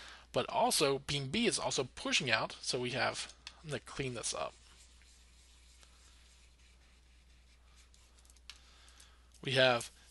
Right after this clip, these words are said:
the X component of this force, F X, and B X. And B is only providing, is only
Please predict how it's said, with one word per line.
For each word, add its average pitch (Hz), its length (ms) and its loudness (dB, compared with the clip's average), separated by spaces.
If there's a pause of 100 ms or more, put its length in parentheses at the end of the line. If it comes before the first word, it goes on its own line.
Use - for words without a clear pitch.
the 139 100 4
X - 160 6
component 165 540 -2 (360)
of 127 340 0
this 139 200 2
force, - 480 0 (400)
F - 220 0
X, - 400 -4 (2000)
and 156 520 0 (500)
B 226 180 0
X. - 420 -4 (1500)
And 127 300 -4
B 160 460 0 (220)
is 135 180 0
only 139 360 2
providing, 131 680 4 (840)
is 143 140 2
only 135 220 4